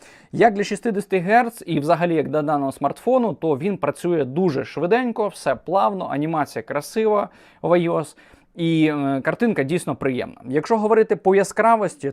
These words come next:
то аналогічний запас яскравості, як і у тринадцятки, це вісімсот, якщо не помиляюсь,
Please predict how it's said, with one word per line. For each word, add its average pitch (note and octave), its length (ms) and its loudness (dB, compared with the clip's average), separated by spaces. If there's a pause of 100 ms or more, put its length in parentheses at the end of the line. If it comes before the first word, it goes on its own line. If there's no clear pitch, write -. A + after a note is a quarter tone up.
то D#3 400 2
аналогічний F3+ 600 -2
запас C3+ 400 0
яскравості, C3 640 -2
як C#3 340 -2
і C3 240 0 (300)
у D3 180 0
тринадцятки, C#3+ 600 -4
це C#3+ 200 -4
вісімсот, C#3 640 -2
якщо G#3+ 220 -10
не G#3 120 -8
помиляюсь, G3 540 -4